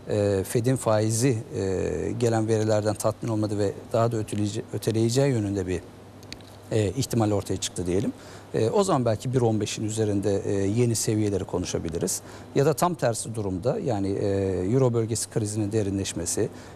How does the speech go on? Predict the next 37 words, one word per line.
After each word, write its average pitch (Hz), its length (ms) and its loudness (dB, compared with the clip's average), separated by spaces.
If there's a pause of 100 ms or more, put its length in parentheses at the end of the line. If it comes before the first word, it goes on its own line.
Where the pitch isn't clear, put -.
(100)
e, 101 80 0
ya 120 220 4
da 123 200 2
fed'in 123 300 2
elini 120 280 2
güçlendirici 120 600 0
bir 131 60 0
takım, 107 280 -4 (380)
e, 107 120 0
hamlelerin 107 540 2
gelmesi 104 480 0
durumunda, 85 500 -2 (440)
e, 110 200 0
veri 117 160 4
akışının 113 260 -2
gelmesi 113 380 -2
durumunda 98 340 0
da 165 180 0
bir 151 100 6
on 113 280 2
seviyesinin 110 480 0
altına 135 360 0
daha 107 180 2
kalıcı 95 360 -4
fiyat - 280 -2
hareketleri 87 480 -4
görebiliriz. 92 460 0
Ama 156 220 2 (420)
ben 147 140 2
işin 147 200 0
aslı, 170 520 0
e, 127 260 2 (160)
çok 160 160 0
fazla 165 480 -2 (240)
bu 156 60 6
yönlü 117 240 4
hareketleri, 117 560 0